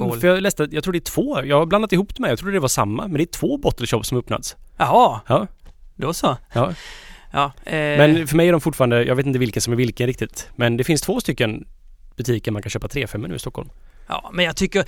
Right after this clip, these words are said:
Speaker 1: det fin-, det finns ju vissa butiker, eh, vanliga livsmedelsbutiker här i Göteborg. Det nämnde du också förra gången,
Speaker 2: Mm.
Speaker 1: som har väldigt mycket, kanske lika mycket som en sån här bottle shop.
Speaker 2: Ja, ja, precis, precis.
Speaker 1: Ja, så
Speaker 2: Och det
Speaker 1: att
Speaker 2: kommer ju bli jättemycket mer populärt
Speaker 1: Ja.
Speaker 2: än vad det är idag.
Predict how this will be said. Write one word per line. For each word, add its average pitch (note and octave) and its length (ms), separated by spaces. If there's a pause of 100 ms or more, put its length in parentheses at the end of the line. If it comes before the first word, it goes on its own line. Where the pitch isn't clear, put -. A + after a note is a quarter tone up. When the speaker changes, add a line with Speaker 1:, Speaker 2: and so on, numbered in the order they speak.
(140)
Speaker 1:
det E3 100
fin-, F3+ 240
det F3 120
finns D#3+ 320
ju D#3 40
vissa E3+ 280
butiker, C3 880
eh, A#2 60 (280)
vanliga C#3+ 380
livsmedelsbutiker B2 800
här C3+ 160
i - 40
Göteborg. C3+ 420
Det C#3 180
nämnde E3+ 240
du F#3 40
också E3 220
förra F3+ 180
gången, C#3+ 300
Speaker 2:
Mm. G#2+ 100 (280)
Speaker 1:
som E3+ 220
har B2 360
väldigt C#3+ 580
mycket, D3 260
kanske D3+ 240
lika D3+ 260
mycket D3 440
som F#3 140
en F#3+ 80
sån F3 100
här C3+ 120
bottle C3 280
shop. C3 140
Speaker 2:
Ja, B2+ 220
ja, G2+ 60
precis, A#2 320
precis. - 180 (160)
Speaker 1:
Ja, - 140
så - 140
Speaker 2:
Och B2+ 60
det B2+ 80
Speaker 1:
att C3 60
Speaker 2:
kommer C3 180
ju B2 60
bli A2+ 200
jättemycket A2+ 440
mer A2 100
populärt G#2 420 (500)
Speaker 1:
Ja. D3+ 180
Speaker 2:
än G#2+ 80
vad G2+ 80
det G#2+ 40
är G#2 40
idag. G2+ 180